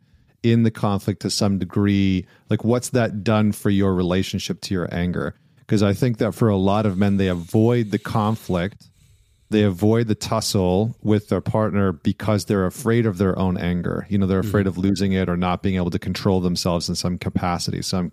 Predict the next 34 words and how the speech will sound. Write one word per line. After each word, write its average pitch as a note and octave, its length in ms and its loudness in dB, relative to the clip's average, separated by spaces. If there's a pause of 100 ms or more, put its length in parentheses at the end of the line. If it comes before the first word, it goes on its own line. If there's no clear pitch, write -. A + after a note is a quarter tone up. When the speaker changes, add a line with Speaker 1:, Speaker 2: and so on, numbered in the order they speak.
(120)
Speaker 1:
curious F#2 340 -2
on - 140 -6
that. - 200 -6 (520)
Speaker 2:
Yeah, G2+ 180 -6
good A#2 180 -4
question. G2 480 -2
So A#2+ 480 2 (640)
you B2 220 2
know A#2+ 140 4
this G#2+ 180 0
even G2 180 -2
better A2 240 2
than G#2 100 2
I G2 180 0
do, F2 240 -4
that, E2+ 320 -6 (140)
that F#2 320 -6
what G2 340 -8
we F#2+ 200 -6
reject F2+ 600 -6
and G2+ 160 -2
repress G2 760 -4 (280)
controls F2+ 580 -6
us F2+ 120 -6
from F2+ 140 -6
behind. F2+ 500 -8
So - 200 -4
that G#2 420 -2 (380)
total A#2+ 340 0
avoidance G#2+ 480 0
of G2 160 -6
anger F#2+ 360 -4
means F#2+ 360 -4
that F#2+ 240 -6